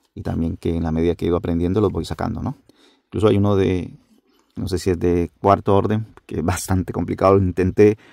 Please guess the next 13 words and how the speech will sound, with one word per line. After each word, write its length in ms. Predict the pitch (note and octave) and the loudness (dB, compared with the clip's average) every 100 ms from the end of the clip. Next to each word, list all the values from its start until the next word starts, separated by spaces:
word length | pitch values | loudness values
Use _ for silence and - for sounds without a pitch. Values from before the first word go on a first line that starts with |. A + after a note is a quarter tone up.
| - - | -20 -4
al 140 | F#2+ | -2
principio 360 | G2 G2 G2+ G#2 | 0 -2 0 0
como, 640 | F#2+ F#2 F2+ F2 E2+ F2 - _ _ | 0 0 0 0 -4 -8 -16 _ _
mm, 240 | - F2 F2+ | -10 -8 -2
descifrarlo, 600 | F#2 F#2+ F2 G2+ G#2+ A2+ | -2 -2 0 2 2 0
pero 180 | F#2+ F#2 | 0 0
me 100 | F2+ | 0
tocó 200 | F2 F#2 | 0 0
dejarlo 200 | G2 G2 | 2 2
ahí 60 | |
parqueado 400 | F#2 F#2+ G2+ G2+ | 2 0 2 0
porque 360 | G#2 G2 F2+ - _ _ _ _ - | 0 -6 -8 -10 _ _ _ _ -6
verdaderamente 800 | E2+ F2+ F#2 F#2+ F#2+ C#3 C3 | -2 0 2 0 -2 -4 -6